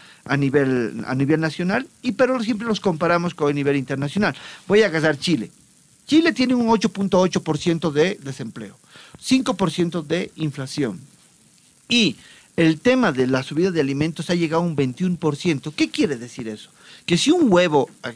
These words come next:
vamos a tomarlo en moneda nacional, un huevo cuesta un boliviano, en Chile ha subido veintiún veces. O sea que ese huevo cuesta veintiún bolivianos. Estamos hablando de ese es el, el precio de los alimentos a nivel regional.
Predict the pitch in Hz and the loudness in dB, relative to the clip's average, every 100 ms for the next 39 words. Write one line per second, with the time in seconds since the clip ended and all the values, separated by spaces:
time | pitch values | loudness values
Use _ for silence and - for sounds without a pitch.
0 | - 180 254 220 202 196 156 156 170 143 | -6 -2 0 0 2 0 0 0 0 0
1 | 143 240 254 240 226 220 233 190 175 165 | -2 0 4 2 2 0 2 2 2 2
2 | 185 233 254 160 196 196 247 214 220 226 | 0 -2 -6 -2 0 2 2 0 0 2
3 | 185 185 175 220 196 165 139 - - 160 | 2 2 0 0 0 -2 -6 -16 -8 -4
4 | 170 208 208 175 190 190 196 185 160 143 | 0 0 0 2 2 2 0 -2 -4 -4
5 | 131 151 151 123 117 113 - - - - | -6 -4 -4 -6 -12 -14 -16 -18 -20 -20
6 | - - - 160 147 165 170 147 143 156 | -20 -16 -10 -6 0 0 2 0 2 2
7 | 151 151 165 165 180 190 175 147 123 123 | 2 0 2 2 4 2 0 -4 -4 -8
8 | - 135 127 - 160 170 156 123 120 123 | -2 0 0 0 0 2 0 -2 -6 -8
9 | 123 131 143 139 160 - - - - 156 | -6 -2 -2 -2 -6 -6 -20 -12 -2 0
10 | 156 160 156 127 110 123 110 101 | 2 2 0 -2 -6 -6 -8 -10